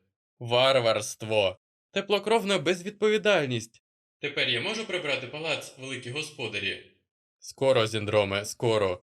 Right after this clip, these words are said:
Спочатку приклади цю декларацію в архіви для майбутнього, якщо трапиться схожий випадок».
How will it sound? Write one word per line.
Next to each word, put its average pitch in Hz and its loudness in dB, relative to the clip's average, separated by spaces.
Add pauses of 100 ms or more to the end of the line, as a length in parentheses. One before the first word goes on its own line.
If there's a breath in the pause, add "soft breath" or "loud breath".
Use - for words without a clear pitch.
Спочатку 170 -2
приклади 151 0
цю 147 -8
декларацію 123 0
в 110 2
архіви 156 -2
для 123 2
майбутнього, 113 -2
якщо 117 -2
трапиться 143 0
схожий 101 -4
випадок». 98 -4